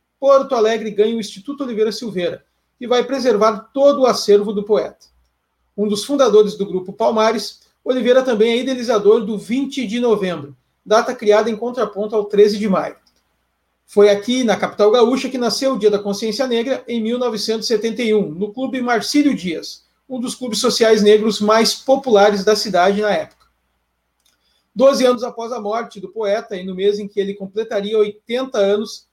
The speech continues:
a filha Nayara Silveira anunciou a criação do Instituto Oliveira Silveira, com a participação de amigos e a promessa de que, em breve, mais pessoas poderão se associar à nova entidade.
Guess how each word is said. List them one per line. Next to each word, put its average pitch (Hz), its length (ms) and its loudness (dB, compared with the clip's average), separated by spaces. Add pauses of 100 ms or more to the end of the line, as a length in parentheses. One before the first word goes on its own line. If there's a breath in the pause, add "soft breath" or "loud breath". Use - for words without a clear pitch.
(220)
a 240 120 -2
filha 254 280 -4
Nayara 233 380 0
Silveira 220 440 0
anunciou 226 480 -2
a 226 100 -4
criação 226 460 -4
do 233 80 -6
Instituto 294 540 -6
Oliveira 247 400 2
Silveira, 185 500 0 (420)
com 277 80 0
a 269 120 4
participação 240 580 0
de 254 80 -2
amigos 233 640 -2
e 240 100 0
a 254 60 2
promessa 226 480 -2
de 196 100 -2
que, 190 340 -4
em 247 140 -2
breve, 214 360 2 (320)
mais 262 260 2
pessoas 220 420 2
poderão 208 380 2
se 202 140 -4
associar 196 800 -2
à 202 100 -2
nova 196 460 0
entidade. 208 720 -6